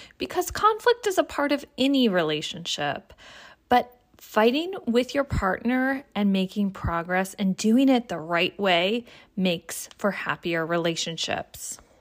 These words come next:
Here are a few important tips when you're having conflict with your partner. Number one, try not to generalize. For example, if you're having an argument about who took out the dog last,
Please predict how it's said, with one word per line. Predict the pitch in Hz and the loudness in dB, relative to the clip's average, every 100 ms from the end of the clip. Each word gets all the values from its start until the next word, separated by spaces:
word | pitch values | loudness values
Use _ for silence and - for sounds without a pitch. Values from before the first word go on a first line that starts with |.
| _ _ | _ _
Here | - 330 | -4 0
are | 285 208 | 2 2
a | |
few | - - 254 285 320 | -2 -4 0 0 2
important | 269 214 220 - 202 | 2 2 0 0 -2
tips | - 359 415 - - - - - _ | 0 0 0 -4 -8 -8 -12 -20 _
when | 214 208 | -2 0
you're | 196 | 0
having | - 240 240 226 226 226 - | -2 -2 2 4 4 0 -4
conflict | - 220 226 208 214 208 | -6 0 0 0 -2 -2
with | 196 | -6
your | 185 180 | -4 -4
partner. | - - - 175 110 - - - - - _ | -2 -4 -2 -6 -6 -8 -14 -20 -20 -20 _
Number | 196 202 220 233 | -2 0 2 2
one, | 202 190 180 160 170 175 - _ | 2 0 0 -2 -10 -14 -18 _
try | - 226 240 269 262 | -8 0 2 2 0
not | 208 196 202 226 | -2 -2 -4 -6
to | - | -6
generalize. | 220 - 180 160 110 - - - - - _ - - _ | -4 -2 -4 -4 -10 -12 -12 -14 -16 -18 _ -20 -20 _
For | - 226 | 0 2
example, | 226 208 208 190 - - 185 - _ - _ - | 2 2 0 0 -4 -8 -12 -16 _ -20 _ -12
if | 196 - | -12 -8
you're | 190 | -8
having | - - 220 240 247 240 | -8 -2 0 2 4 4
an | 214 190 | 2 -2
argument | 180 185 208 202 196 190 | -8 -6 -2 0 0 -2
about | 190 175 139 - | -4 -8 -10 -10
who | - 233 | -2 -2
took | 233 208 202 | -2 -8 -6
out | 208 220 | -6 -6
the | 190 | -10
dog | 180 160 165 175 | -8 -6 -6 -8
last, | 175 156 139 151 - - - - | -6 -4 -4 -4 -8 -10 -10 -12